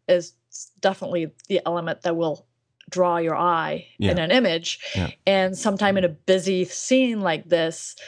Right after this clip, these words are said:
Speaker 1: something really bright will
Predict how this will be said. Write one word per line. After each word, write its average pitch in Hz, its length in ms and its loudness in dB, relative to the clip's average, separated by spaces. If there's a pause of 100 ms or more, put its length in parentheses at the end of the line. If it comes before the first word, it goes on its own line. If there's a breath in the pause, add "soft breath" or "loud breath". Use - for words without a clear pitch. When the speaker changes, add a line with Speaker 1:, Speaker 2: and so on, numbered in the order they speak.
(120)
Speaker 1:
something 185 800 0
really 220 280 2
bright 185 720 0
will 175 560 0